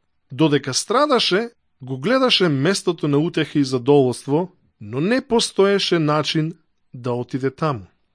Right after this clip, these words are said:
Споредбава ни објавува дека единствениот начин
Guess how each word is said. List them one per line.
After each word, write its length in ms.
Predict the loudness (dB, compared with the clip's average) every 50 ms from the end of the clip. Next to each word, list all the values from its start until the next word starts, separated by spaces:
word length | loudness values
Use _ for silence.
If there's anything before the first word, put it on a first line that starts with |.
| _ _ _ _ _ _ _ _ _ _ _ _
Споредбава 760 | -14 -12 -8 -4 0 2 2 2 2 2 2 2 4 2 2
ни 140 | 2 2 2
објавува 680 | 2 4 4 4 4 4 2 0 -4 -12 -20 -20 -20 _ _ _ _ _ _ _ _ _ _ _ _ _ _ -8
дека 260 | -6 -6 -2 0 2
единствениот 800 | 2 2 2 0 -2 -4 -2 0 0 2 2 0 -2 -4 -4 -2
начин 540 | 0 0 0 0 0 -2 -2 -2 -2 -4